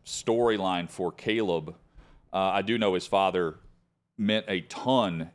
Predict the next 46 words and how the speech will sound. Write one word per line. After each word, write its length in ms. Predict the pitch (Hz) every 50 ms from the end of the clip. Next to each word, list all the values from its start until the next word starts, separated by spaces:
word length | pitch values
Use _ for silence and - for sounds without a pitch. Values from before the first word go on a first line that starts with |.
| _
to 140 | - 101 87
him 380 | 85 87 82 78 73 78 76 78 - _ _ _ -
in 100 | 101 92
his 140 | 87 -
life, 480 | - 82 80 78 80 87 - - - - _ _
and 460 | 98 95 95 95 95 92 90 90 82
the 140 | 98 95 90
whole 420 | 85 92 98 95 90 87 85 - - _
story 600 | - - - 113 104 101 101 95 92 90 90 92
and 160 | 90 85 82
process 540 | - 101 95 95 92 - 98 90 85 - 92
of 140 | 82 73 -
getting 300 | 98 92 90 90 87 85
him 240 | 85 92 87 87 85
to 180 | - - 87
where 180 | 82 90 90 85
he 140 | 85 87 85
is, 480 | 82 92 98 90 85 82 80 - - - _ _ _ _ _ _ _ _ _ _
uh, 220 | 82 85 85 85
first 300 | 80 - - 95 87 -
round 240 | - 92 87 82 -
pick 220 | - 92 87 - -
at 80 | -
corner 500 | - - 104 101 95 87 82 82 82 - -
in 160 | 95 90 87
the 140 | 87 85 87
N 80 | 87 87
F 200 | 82 - - 82
L. 340 | 85 80 71 65 62 - _ _ -
Uh, 180 | 87 82 80 -
and 80 | 104 104
there 80 | 127
was 120 | 135 120 117
another, 420 | 110 107 113 127 143 131 127 113
there 100 | 101 104
was 120 | 101 95 98
a 40 |
twenty-five-year-old 840 | 90 - _ - 135 127 110 - - 117 123 117 113 104 101 95 87 85
in 60 | 85
the 60 | 82
home 340 | 80 90 87 85 82 80 76 - _ _ _ _ _ _ _
that 260 | 104 98 90 87 87 -
escaped 400 | 98 - - - 101 101 95 - 87
and 80 | 82
survived, 560 | - - 85 80 85 92 92 90 87 82 -
and, 260 | 87 80 76 73 73